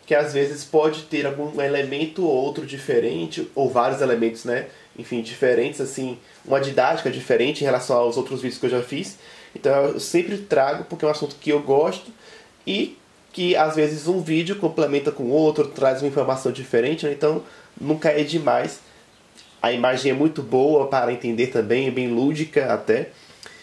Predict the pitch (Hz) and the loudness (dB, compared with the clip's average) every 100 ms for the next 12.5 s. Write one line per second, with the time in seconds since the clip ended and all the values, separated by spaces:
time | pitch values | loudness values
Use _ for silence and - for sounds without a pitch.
0 | - - 113 120 117 139 127 - - - | -14 -10 -2 0 2 2 0 -6 -14 -16
1 | - - - - - - - 208 190 - | -20 -20 -20 -2 0 2 2 2 0 0
2 | 151 147 123 143 175 147 123 135 147 139 | 2 2 0 0 0 0 -2 0 2 0
3 | 135 - 127 131 120 120 123 113 - - | -2 -8 0 2 4 2 0 -6 -14 -20
4 | _ _ _ _ _ _ _ - 135 139 | _ _ _ _ _ _ _ -2 -2 2
5 | 160 170 117 113 117 120 143 151 117 113 | 0 2 2 2 2 0 2 2 4 2
6 | 120 131 160 160 160 139 - 156 165 151 | 0 2 4 2 0 -2 0 0 0 0
7 | 135 135 139 120 120 120 123 139 - - | 0 2 2 2 2 2 2 -2 -16 -20
8 | - - 113 151 139 147 131 120 131 - | -14 -2 0 2 2 4 2 2 -2 0
9 | 147 208 - - - - - - 156 143 | 0 0 -8 -20 -20 -20 -18 -4 -2 -2
10 | 139 151 135 143 - - 156 - - 113 | 0 2 2 0 -6 -10 -10 -10 -2 2
11 | 127 143 135 123 113 104 143 - 123 110 | 2 0 -4 -2 -2 0 -2 0 -2 -2
12 | 127 151 147 139 208 | -4 -2 0 0 -2